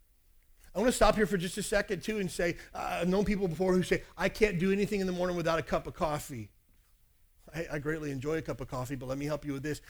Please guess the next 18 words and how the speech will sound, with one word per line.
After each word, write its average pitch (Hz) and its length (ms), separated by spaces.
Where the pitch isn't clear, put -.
If 123 120
you're 165 100
brought 160 280
under 151 160
the 131 120
power 170 440
of 143 220
coffee, 175 500
that 147 180
you 156 80
need 147 320
it 170 160
to 151 80
function 156 420
on 170 100
a 170 40
daily 170 280
basis, 180 420